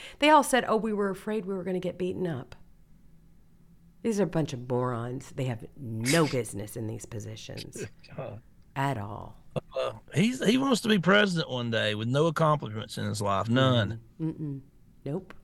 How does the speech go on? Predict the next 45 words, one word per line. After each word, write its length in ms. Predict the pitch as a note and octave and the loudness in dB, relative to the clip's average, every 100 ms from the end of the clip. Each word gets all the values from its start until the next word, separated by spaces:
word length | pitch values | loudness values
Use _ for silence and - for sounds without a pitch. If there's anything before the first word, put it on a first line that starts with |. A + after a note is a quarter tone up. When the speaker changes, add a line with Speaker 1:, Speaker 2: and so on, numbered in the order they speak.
| - - - - | -20 -20 -20 -14
Speaker 1:
Nope. 180 | B2 - | -12 -10
Just 180 | C#3+ B2+ | -8 -8
because 280 | B2+ B2+ A2+ | -8 -8 -8
the 100 | G#2 | -6
regime 360 | G#2+ A2 A#2 | -6 -6 -8
puts 300 | B2+ C3+ - | -8 -10 -10
him 140 | G2 G2 | -10 -10
there. 280 | G#2 G#2+ - - - - - - - - | -10 -14 -20 -20 -20 -20 -20 -20 -20 -2
And 120 | G3+ | 4
when 100 | A3+ | 6
you 80 | A#3 | 6
start 300 | A#3 C#4 C#4+ | 4 6 6
looking 300 | B3+ C4+ B3+ | 4 0 0
at 160 | B3+ - | 0 -2
some 160 | B3+ | -2
of 60 | A#3+ | 0
the 140 | A#3+ | 0
others, 300 | B3 C4 C#4 | 0 0 0
I 60 | B3+ | 0
mean, 140 | B3 | 0
it, 320 | A#3+ - A#3 - | 0 0 -2 0
there 140 | A#3+ | 0
shouldn't 320 | A3 C4 A#3+ | 0 -4 -2
be 80 | B3+ | -2
any 160 | B3 A#3+ | -2 -4
question 520 | - B3+ - A#3 A3+ | -4 -6 -6 -4 -2
of 260 | G3+ F#3+ D3 | -2 -4 -6
why 640 | C3+ D#3 B3 - - - - - - - | -2 0 0 -2 -6 -12 -20 -20 -20 -8
a 80 | - | 0
lot 220 | D#3 D3 | 4 6
of 100 | C#3+ | 4
these 160 | C#3 C3+ | 0 -4
people 340 | - B2+ C#3 | -4 -4 -2
are 100 | B2 | -2
put 220 | B2 C3+ B2 | -2 -2 -2
in 120 | A#2+ | -2
these 220 | A#2+ A2 | -4 -6
positions. 560 | - A2+ A2+ - B2+ F3+ | -8 -6 -6 -6 -6 -2
I 60 | |
mean, 160 | G3 G3+ | 0 0
Nikki 280 | G#3 G3+ G#3+ | -2 -4 -6
Haley, 560 | F3+ B3 C4+ C#3+ - - - - - E3+ | -4 -4 -4 -8 -10 -16 -20 -20 -18 -4
for 200 | - E3 | 4 4
example, 480 | D#3 F3 D3+ C3 | 4 0 0 0
you, 100 | C#3+ | -4